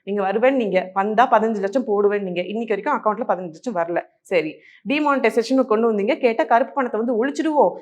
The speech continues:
சுவிஸ், சுவிஸ் அக்கவுண்ட்ல இருக்கக்கூடிய எல்லாரோட பட்டியலும் தருவோம். நீங்க இன்னைக்கு வரைக்கும் ஒருத்தரோட பேர் கூட வரல.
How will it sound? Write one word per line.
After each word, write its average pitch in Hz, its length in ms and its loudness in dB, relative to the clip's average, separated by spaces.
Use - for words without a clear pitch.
சுவிஸ், - 380 -6
சுவிஸ் 285 340 0
அக்கவுண்ட்ல 254 280 4
இருக்கக்கூடிய 202 380 2
எல்லாரோட 233 420 6
பட்டியலும் 269 420 0
தருவோம். 226 300 4
நீங்க 185 200 -2
இன்னைக்கு 269 300 -4
வரைக்கும் 233 300 -2
ஒருத்தரோட 233 380 0
பேர் 196 180 0
கூட 220 160 0
வரல. 175 360 0